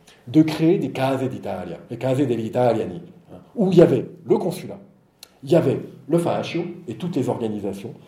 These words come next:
mais aussi toutes les associations qui avaient une vocation sociale et culturelle. Ce qui fait que ces case d'Italia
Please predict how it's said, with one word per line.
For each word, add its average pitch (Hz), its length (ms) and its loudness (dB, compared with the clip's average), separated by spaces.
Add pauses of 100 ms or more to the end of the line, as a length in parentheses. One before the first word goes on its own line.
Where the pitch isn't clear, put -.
(220)
mais 180 120 6
aussi 214 420 2
toutes 285 260 2
les 170 140 0
associations 151 720 -6 (440)
qui 196 180 4
avaient 190 140 4
une 180 60 2
vocation 165 540 -2
sociale 190 760 -2 (100)
et 131 100 -2
culturelle. 101 680 -6 (420)
Ce - 100 0
qui 170 220 0
fait 277 220 -4
que 196 100 -2
ces 127 160 -6
case 180 320 0
d'Italia 117 600 -4